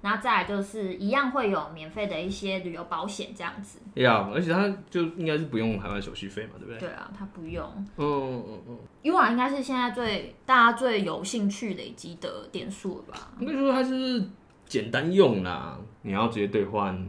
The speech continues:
Speaker 2: 机票，还是你转 Hyatt 换酒店，
Speaker 1: 嗯。
Speaker 2: 或者是真的，你真的不知道怎么用的，你就是用折抵的方式，这也是一种。尤其如果你是要很多张票的这一种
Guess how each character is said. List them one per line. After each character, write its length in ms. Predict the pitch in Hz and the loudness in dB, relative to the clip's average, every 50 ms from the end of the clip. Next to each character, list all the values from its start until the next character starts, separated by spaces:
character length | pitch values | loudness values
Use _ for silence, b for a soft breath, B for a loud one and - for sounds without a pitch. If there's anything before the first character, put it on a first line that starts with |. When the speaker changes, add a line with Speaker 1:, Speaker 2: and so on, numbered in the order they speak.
| 92 - | -8 -8
Speaker 2:
机 120 | - 101 | -10 -8
票， 220 | 98 113 104 92 85 | -2 0 0 0 0
还 120 | 87 87 | 0 -2
是 160 | 110 107 98 | -2 -2 -2
你 140 | 90 82 85 | -2 -2 -4
转 300 | 90 - 92 78 78 85 92 92 | -6 -6 -6 -6 -6 -10 -10 -8
Hyatt 360 | 87 85 87 85 85 76 62 - - - - - - | -6 -6 -4 -4 -4 -6 -6 -10 -14 -20 -20 -14 -8
换 120 | - 98 95 | -6 -4 -4
酒 100 | - - | -2 2
店， 420 | 123 131 131 123 120 117 - - - - - - | 6 6 6 6 6 2 -2 -6 -12 -18 -12 -4
Speaker 1:
嗯。 120 | 208 202 202 | 0 4 6
Speaker 2:
或 80 | - | 6
者 160 | - 117 107 98 | 6 4 2 0
是 200 | - 143 135 117 | 0 0 0 0
真 280 | - - 139 139 156 156 | -2 -4 -6 -6 -4 -2
的， 260 | 156 151 143 139 135 | 0 0 2 0 0
你 160 | 135 139 135 | 0 -2 -4
真 160 | 135 180 170 151 | -4 -6 -6 -8
的 60 | 143 | -8
不 100 | 165 180 | -8 -6
知 60 | 165 | -4
道 60 | 170 165 | -4 -4
怎 180 | - - 143 | -2 -2 0
么 80 | 117 117 | 2 2
用 180 | 139 151 135 | 4 4 4
的， 80 | 120 110 | 2 2
你 100 | 101 98 | 2 0
就 120 | 104 113 | 0 0
是 340 | 110 120 120 113 107 104 98 101 - - - | 0 0 0 0 0 -2 -4 -8 -12 -8 -4
用 220 | 104 95 92 92 | -2 -2 -2 -2
折 120 | 92 90 90 | -4 -4 -4
抵 120 | 92 - | -4 -6
的 40 | - | -6
方 180 | - 92 82 90 | -6 -8 -8 -8
式， 160 | - 90 82 - - | -8 -8 -10 -4 -2
这 80 | 117 | -2
也 60 | 107 | 0
是 100 | 101 117 | 0 0
一 80 | 113 113 | -2 -2
种。 220 | - - 92 87 | -2 -4 -4 -2
尤 80 | 95 101 | -2 -2
其 100 | 98 101 | -2 -2
如 100 | 98 101 | -2 -2
果 120 | 101 101 | 0 0
你 100 | 92 85 | -2 -2
是 100 | 85 107 104 | -2 0 2
要 360 | 101 101 95 92 90 92 92 - - | 2 4 2 2 0 -4 -8 -12 -12
很 140 | - 104 | -8 -2
多 100 | 98 131 | 0 2
张 160 | 135 147 151 151 | 4 4 4 6
票 400 | 175 196 165 135 123 110 - - - | 6 6 8 6 6 4 0 -4 -6
的 100 | 113 101 | -6 -2
这 120 | 110 107 | 0 2
一 80 | 104 101 | 2 2
种 260 | 110 95 87 80 | 0 -2 -4 -6